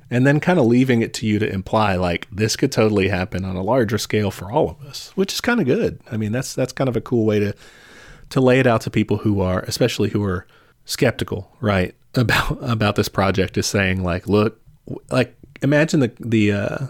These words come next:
the comparison if we could do something like this and say, 'Hey, look, look at your small town America. Like, look how much they do that's socialistic or communistic or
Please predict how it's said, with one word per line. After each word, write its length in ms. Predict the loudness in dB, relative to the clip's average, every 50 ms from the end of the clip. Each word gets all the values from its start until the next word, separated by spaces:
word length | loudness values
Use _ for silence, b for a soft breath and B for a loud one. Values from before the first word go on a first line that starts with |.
| -12 -12
the 180 | -8 -6 -4
comparison 600 | -2 -2 -2 -2 2 2 2 2 2 0 0 0
if 80 | 0 2
we 100 | 2 2
could 160 | 2 2 2
do 140 | 2 2 2
something 320 | 2 0 -2 -2 -2 -2
like 160 | -2 -2 -2 -2
this 200 | -2 -2 -2 -4
and 80 | -4
say, 200 | -2 -2 -2 -2
'Hey, 220 | 0 2 4 4 4
look, 280 | 4 2 0 0 -2
look 220 | -2 0 0 0 0
at 100 | 0 2
your 140 | 0 0
small 340 | 0 0 0 2 4 4 2
town 500 | 2 0 0 0 0 0 0 0 -2 -2 -4 B B B B B B B B B B B B B B -4
America. 460 | -2 0 2 2 2 0 0 -2 -2
Like, 160 | 0 0 0
look 160 | 0 0 0
how 80 | 2 2
much 400 | 2 2 2 0 -2 -4 -6 -6 -10 -14 -10 -6
they 320 | -2 0 2 2 2 2
do 400 | 0 -2 -4 -2 0 0 0 0
that's 440 | 0 0 -2 -2 -2 -2 -4 -4 -4 -10 _ _ _ -20 -20 _ _ _ _ _ _ _ _ -8
socialistic 640 | -2 -2 -2 0 0 -2 -2 -2 -4 -6 -6 -4
or 80 | -6 -4
communistic 680 | -4 -2 -2 -2 -2 -4 -4 -4 -6 -6 -8 -8 -6 -6
or 300 | -6 -6 -6 -6 -10